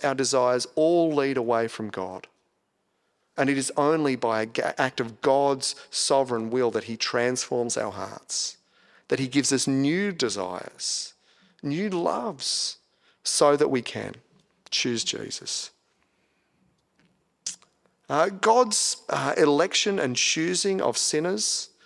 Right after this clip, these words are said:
it's, it's not kind of coercion. It's not God sort of wrestling people into a van and taking them away. God, God doesn't save anyone against their will. Christians repent and believe. They, they do say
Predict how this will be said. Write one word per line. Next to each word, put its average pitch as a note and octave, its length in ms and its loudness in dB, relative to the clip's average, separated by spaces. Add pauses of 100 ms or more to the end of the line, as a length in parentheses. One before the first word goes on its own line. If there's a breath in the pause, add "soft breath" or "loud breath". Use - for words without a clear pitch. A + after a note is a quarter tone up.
(280 soft breath)
it's, A#3 460 0
it's F3+ 260 -2
not G#3+ 420 0
kind F3 220 2
of C#3 140 2 (260)
coercion. F#3+ 800 2 (1300 soft breath)
It's D3 180 0
not F#3+ 320 2 (220)
God E3 360 0
sort D3+ 160 0
of B2 200 0
wrestling D#3 400 2
people D#3 300 0
into C#3 200 4
a A#2+ 80 2
van C#3 360 4
and A#2+ 160 0
taking D#3 460 0
them C3 80 2
away. C3+ 520 2 (300 loud breath)
God, A4 200 4
God C4 140 6
doesn't C4+ 300 2
save G3+ 540 0
anyone D#3 480 4
against D#3 840 0
their C#3 260 4
will. A#2+ 580 -2 (1080)
Christians G#3+ 460 2
repent E3 640 0
and A#2 240 -2
believe. D#3+ 300 2
They, F3 140 2
they F3+ 180 0
do G#3 220 2
say D#3 400 4